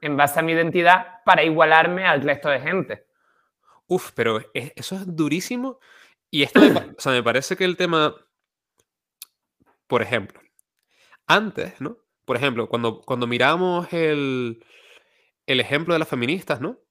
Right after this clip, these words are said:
Speaker 2: O de cualquier otra ca-, eh, cualquier otro momento de la historia en la que solo había una categoría en ese momento disputándose, por así decirlo, ¿no?
Speaker 1: <laughs>
Speaker 2: Es fácil, relativamente fácil, me explico, cuantificar, ¿no?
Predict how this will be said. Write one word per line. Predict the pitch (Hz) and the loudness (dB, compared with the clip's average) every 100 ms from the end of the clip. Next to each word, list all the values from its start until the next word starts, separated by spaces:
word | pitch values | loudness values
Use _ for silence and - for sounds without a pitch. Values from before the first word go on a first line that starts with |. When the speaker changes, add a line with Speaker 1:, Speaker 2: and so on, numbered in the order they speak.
| _ _ - _ _ | _ _ -20 _ _
Speaker 2:
O | - 127 | -6 -2
de | 120 | -2
cualquier | 117 113 113 143 | -2 -4 -2 -4
otra | 156 160 | -2 -4
ca-, | 170 | -4
eh, | 147 135 123 | -2 -2 -2
cualquier | 123 113 156 | -4 -2 -4
otro | 165 175 160 | -2 0 0
momento | 143 139 165 170 | 0 -4 -4 -4
de | 123 | -4
la | 117 | -4
historia | - 160 | -4 -2
en | 123 | -2
la | |
que | 117 | -2
solo | - 139 | -4 -4
había | 147 147 | -2 -2
una | 151 147 | 0 0
categoría | 143 127 123 147 | 0 0 0 -2
en | 123 | -4
ese | - | -4
momento | 127 139 143 131 127 | -4 -4 -4 -4 -6
disputándose, | 120 - 117 143 175 147 180 | -6 -6 -2 -2 -2 -6 -8
por | - 104 | -8 -8
así | 101 | -6
decirlo, | 123 - 156 143 185 | -6 -4 -6 -8 -8
¿no? | 147 - _ _ _ - - | -10 -10 _ _ _ -20 -6
Speaker 1:
<laughs> | - - | -4 0
Speaker 2:
Es | 156 - | -2 2
fácil, | - 196 - 170 175 _ | 4 4 4 -4 -4 _
relativamente | - 113 120 135 139 | -6 -4 0 -2 -2
fácil, | 135 151 143 147 | 0 0 0 -8
me | 123 | -14
explico, | 107 120 127 - _ - - - | -14 -10 -10 -10 _ -20 -20 -6
cuantificar, | 147 135 139 - 131 147 165 | -2 0 -2 -2 2 4 4
¿no? | 151 220 | 2 -4